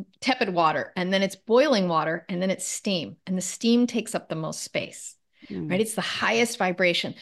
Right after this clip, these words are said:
Speaker 1: So we as humans have evolved the same way. We've all had hundreds of lifetimes. So if you think of it like kindergarten through twelfth grade,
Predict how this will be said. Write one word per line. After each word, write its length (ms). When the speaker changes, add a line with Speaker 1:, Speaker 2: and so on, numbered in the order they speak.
Speaker 1:
So 360
we 460
as 120
humans 420
have 100
evolved 300
the 40
same 260
way. 280
We've 240
all 140
had 140
hundreds 400
of 100
lifetimes. 480
So 460
if 100
you 80
think 240
of 80
it 80
like 220
kindergarten 500
through 140
twelfth 320
grade, 460